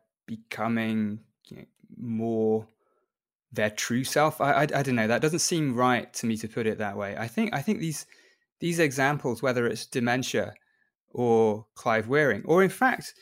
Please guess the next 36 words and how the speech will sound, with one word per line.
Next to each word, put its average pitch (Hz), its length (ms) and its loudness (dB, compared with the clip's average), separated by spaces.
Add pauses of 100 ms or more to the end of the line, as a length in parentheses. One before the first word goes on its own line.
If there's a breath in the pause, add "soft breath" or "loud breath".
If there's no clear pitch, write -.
(160 soft breath)
you 170 80 -2
know, 147 160 2
you 180 120 -4
can 214 160 2
think 226 240 2
of 208 80 0
these 156 160 0
cases 170 440 2
as 113 100 -6
just 143 200 -4
an 143 80 0
extreme 156 420 -4
version 127 320 0
of 117 100 -6
what 127 160 -2
happens 123 320 -4
with 117 120 -4
all 180 160 2
of - 120 -4
us. - 220 -18 (680)
I - 100 -6
don't 269 180 0
remember 101 360 -2
everything 104 420 -4
that - 100 -14
happened 98 320 -12
in 98 120 -8
my 92 140 -8
life. 98 320 -8
You - 100 -14
know, - 80 -12
I've 127 100 -14
got - 180 -4
a - 40 -12
fairly 123 380 -4
<laughs> - 40 -10